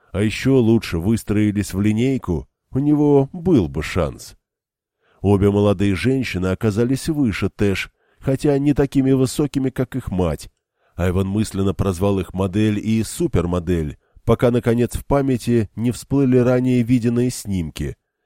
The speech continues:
Моделью оказалась Гуля, средняя сестра, щеголявшая красно-коричневой кожей, такого же цвета волосами и глазами цвета корицы.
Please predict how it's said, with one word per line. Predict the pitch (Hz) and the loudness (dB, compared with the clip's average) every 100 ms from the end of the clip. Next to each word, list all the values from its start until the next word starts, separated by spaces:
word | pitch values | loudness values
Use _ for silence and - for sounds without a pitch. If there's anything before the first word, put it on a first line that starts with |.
| _ - | _ -2
Моделью | 98 104 170 165 95 87 - | 0 4 4 4 4 2 0
оказалась | 104 131 131 160 180 135 | -2 0 0 0 -2 2
Гуля, | 117 104 95 90 _ _ _ | 4 6 4 2 _ _ _
средняя | - 170 175 90 87 82 | -4 2 2 2 0 -2
сестра, | - 95 - 143 | -4 -8 -2 -2
щеголявшая | 117 - 92 107 110 - 101 | -2 -2 -2 0 0 -2 -4
красно-коричневой | - 120 120 117 - 113 117 - 113 113 | -2 -2 -2 -4 -2 0 -2 -4 -2 -2
кожей, | - 156 120 85 78 - _ _ - | -2 -2 0 0 -4 -6 _ _ -2
такого | 104 107 98 | 0 2 2
же | 90 95 | 2 -2
цвета | - 98 - 87 | -2 -2 0 0
волосами | 92 92 - 127 120 117 | 0 -2 -2 -2 0 0
и | - 110 107 | 0 -2 -2
глазами | 101 113 104 120 117 | 0 0 0 0 -2
цвета | - 113 110 | -2 -4 -2
корицы. | 117 139 117 78 - 71 | -2 -2 -2 -4 -6 -10